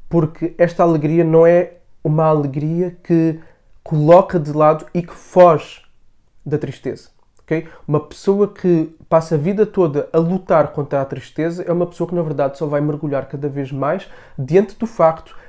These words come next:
que esses são momentos inevitáveis, ok? Inevitáveis. E que vão estar connosco quase sempre, ok?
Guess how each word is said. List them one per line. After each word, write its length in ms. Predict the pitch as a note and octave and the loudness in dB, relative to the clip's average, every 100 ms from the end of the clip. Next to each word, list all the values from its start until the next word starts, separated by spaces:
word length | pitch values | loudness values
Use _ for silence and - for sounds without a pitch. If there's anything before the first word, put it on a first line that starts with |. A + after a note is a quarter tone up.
| - | -20
que 160 | - F3+ | -4 -2
esses 260 | F3 - | -2 -6
são 120 | G#3+ | -4
momentos 540 | G#3 G3+ D#3+ D#3+ D#3+ - - | -2 0 0 -2 -4 -16 -6
inevitáveis, 760 | A#3 A3+ G#3+ D#3+ D#3 A#2+ - C#3+ _ _ - | 2 4 4 -2 -6 -10 -10 -20 _ _ -16
ok? 420 | D#3 - E3+ - - | -10 -2 -2 -4 -4
Inevitáveis. 800 | A#3 A#3 F3+ E3+ D#3+ B2 C3 - - - | 0 0 0 -4 -6 -8 -10 -20 -20 -8
E 120 | E3+ | -6
que 100 | E3 | -4
vão 200 | D#3 F#3+ | -2 -2
estar 280 | G#3 - F#3 | -2 -4 -4
connosco 500 | F#3 E3+ E3 E3+ - - - - - - - | -2 0 0 -2 -10 -20 -20 -20 -20 -20 -6
quase 240 | E3 D3+ - | -2 -2 -4
sempre, 240 | - - - - | -16 -20 -20 -6
ok? 240 | F3 F3+ | -4 -4